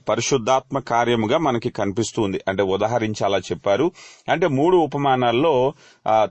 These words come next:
తండ్రి, కుమార, పరిశుద్ధాత్మ యొక్క దైవత్వము అనేటువంటి మూడు అంశాలు కూడా మానవుని రక్షించటానికి ఏ విధంగా పనిచేస్తున్నాయి అనేటువంటి విషయాన్ని తెలియపరుస్తుంది. అలాగే ఇక్కడ ఈమె, ఆ భక్తుడు ఇంకా తెలియపరుస్తూ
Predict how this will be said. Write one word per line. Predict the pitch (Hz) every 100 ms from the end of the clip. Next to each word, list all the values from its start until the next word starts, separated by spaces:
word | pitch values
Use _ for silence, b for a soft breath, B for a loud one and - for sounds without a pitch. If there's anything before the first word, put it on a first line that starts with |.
| -
తండ్రి, | 127 147 175
కుమార, | - 135 135 139
పరిశుద్ధాత్మ | 131 110 117 127 113 117 - 120 110 -
యొక్క | 101 - 113 98 117 b b
దైవత్వము | 90 117 156 165 143 143 139
అనేటువంటి | 123 117 110 113 107 127
మూడు | 107 127 170
అంశాలు | 131 117 - 107
కూడా | 101 107 117 107 107 b b 101
మానవుని | 98 113 156 151 131
రక్షించటానికి | 143 95 - 139 135 127 113 104 151 117
ఏ | 104
విధంగా | 135 139 135 123
పనిచేస్తున్నాయి | - 104 120 117 - 107 101 107 110 -
అనేటువంటి | 98 98 101 92 95
విషయాన్ని | 90 - 95 95 143 - B B
తెలియపరుస్తుంది. | 101 95 90 92 - 104 90 98
అలాగే | 90 98 143 180 b b
ఇక్కడ | 135 180 143 117 135
ఈమె, | 120 143 156 110 -
ఆ | -
భక్తుడు | 98 107 - 139
ఇంకా | 120 135
తెలియపరుస్తూ | 113 107 110 - 110 101 - 131 113